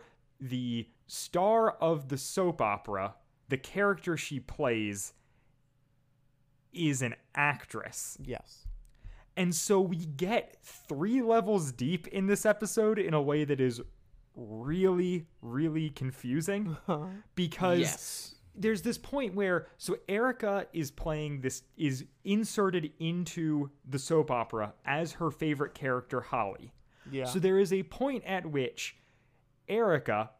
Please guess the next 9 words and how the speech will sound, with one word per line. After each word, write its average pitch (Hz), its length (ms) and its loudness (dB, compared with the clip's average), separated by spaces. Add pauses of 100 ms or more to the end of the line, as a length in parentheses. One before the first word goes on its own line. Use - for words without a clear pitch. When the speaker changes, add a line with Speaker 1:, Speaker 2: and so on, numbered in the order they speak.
Speaker 1:
pretending 214 720 -2
to 220 180 -2
be 180 340 -2 (140)
Speaker 2:
<laughs> - 280 -18
Speaker 1:
Holly, 151 840 2
Speaker 2:
Uh-huh. 156 320 -10 (100)
Speaker 1:
who 185 220 -2
is 160 300 4 (560)
a 127 380 -4